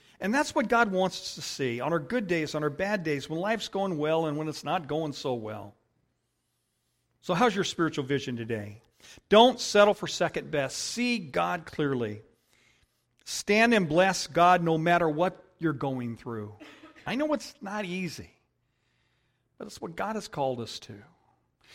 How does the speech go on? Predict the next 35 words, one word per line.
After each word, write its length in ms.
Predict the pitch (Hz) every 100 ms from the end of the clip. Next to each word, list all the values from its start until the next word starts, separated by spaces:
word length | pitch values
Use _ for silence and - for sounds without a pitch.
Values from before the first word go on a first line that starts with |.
| - -
Heard 120 | 226
about 160 | 220 185
a 40 |
Canadian 560 | - 147 160 202 165 131
woman 260 | 131 135 131
whose 240 | 139 135
name 160 | 151 143
was 140 | 127
Rose 480 | 127 143 160 165 -
Crawford. 600 | - 143 131 - 110 107
True 240 | - 196
story. 520 | 190 - 113 104 110 - _ _ _ - - -
She 160 | - 240
had 120 | 214
been 160 | 208 151
blind 500 | 170 202 220 226 -
for 140 | 156
fifty 720 | - _ 247 240 - _ 240
years 760 | 226 214 196 214 214 208 196 - -
of 140 | 175 147
her 160 | 160
life. 680 | 147 147 139 - - - - _ _ _ _ - - -
Surgery 680 | - - 277 311 220 185 170
had 200 | 180 170
restored 640 | 165 - - - 202 196
her 160 | 156 165
vision. 580 | 143 185 208 131 117 90 - _ _ _ - -
But 100 | 226
the 120 | 220
amazing 500 | 214 302 320 240 190
thing 240 | - 180
about 240 | 160 160 156
the 60 |
story 580 | 139 - 202 220 180 131
is 380 | 113 117 120 -